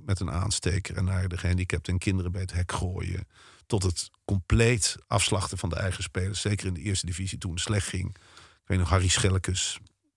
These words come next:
kwam van N E C, keeper, iets te dik. Komt het veld op. Bij zijn eerste thuiswedstrijd meteen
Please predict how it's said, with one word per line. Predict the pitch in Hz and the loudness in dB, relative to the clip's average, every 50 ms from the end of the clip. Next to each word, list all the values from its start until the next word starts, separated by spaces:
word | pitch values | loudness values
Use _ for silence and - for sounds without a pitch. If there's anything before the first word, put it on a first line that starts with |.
| _ | _
kwam | _ - 110 110 104 | _ 2 4 4 4
van | - 98 | 2 0
N | - 90 98 92 | 0 0 2 2
E | 90 | 2
C, | - - 98 90 98 98 101 - - _ | 2 2 2 2 0 -2 -4 -6 -12 _
keeper, | - 117 101 - 104 98 90 85 - _ | -2 -2 -2 0 -2 -2 -2 -4 -8 _
iets | - 117 - - | -2 0 0 2
te | - 104 90 | 2 2 2
dik. | 82 95 95 - - - _ _ _ _ _ _ _ _ _ _ _ _ _ _ _ | 4 2 2 2 -2 -10 _ _ _ _ _ _ _ _ _ _ _ _ _ _ _
Komt | - 123 120 110 | 0 0 0 2
het | - 87 - | 0 0 2
veld | - 101 95 95 92 - | 2 2 2 2 0 0
op. | 101 - - | -2 -2 -2
Bij | _ _ - 95 | _ _ 2 4
zijn | 90 - - | 4 4 4
eerste | 101 110 98 - - | 4 4 2 2 2
thuiswedstrijd | - 95 90 92 - - 87 85 - - 78 92 90 90 | 2 2 4 4 4 2 2 2 2 2 2 0 0 0
meteen | 95 90 - - 107 107 110 104 101 95 90 | -2 -2 2 4 4 4 4 4 2 -2 -4